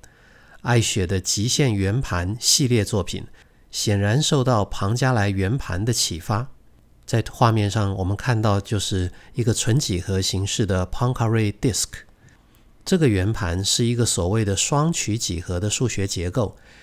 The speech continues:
圆盘上的每个三角形的面积在新的几何意义之下都是一样大的。无穷是不可触及的，没有画家可以真正画出无穷，也没有人可以真正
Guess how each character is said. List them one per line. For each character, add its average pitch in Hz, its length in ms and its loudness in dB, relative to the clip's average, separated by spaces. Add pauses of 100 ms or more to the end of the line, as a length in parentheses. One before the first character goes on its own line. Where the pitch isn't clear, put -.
(180)
圆 110 200 2
盘 113 220 2
上 123 200 2
的 104 120 2
每 90 260 0
个 113 100 -2
三 143 240 2
角 95 220 0
形 90 320 -2
的 95 180 -2 (140)
面 147 340 4
积 123 380 -2 (340)
在 123 220 2
新 147 260 4
的 131 80 2
几 95 200 0
何 101 160 -2
意 110 260 0
义 - 20 0
之 117 160 -2
下 101 380 -2 (260)
都 113 140 2
是 107 140 0
一 92 140 -2
样 110 200 2
大 110 260 0
的。 123 180 -14 (880)
无 165 160 4
穷 113 400 0
是 - 200 0
不 180 160 -4
可 92 200 -2
触 - 260 0
及 82 260 -4
的， 85 200 -8 (520)
没 117 200 4
有 131 120 6
画 104 280 2
家 98 260 -2
可 - 180 -6
以 92 140 -2
真 147 260 2
正 156 240 2
画 101 220 0
出 104 180 -2
无 95 220 -4
穷， 85 340 -4 (420)
也 104 140 0
没 127 220 4
有 147 120 6
人 92 220 2
可 120 140 -2
以 101 120 2
真 135 280 2
正 127 240 2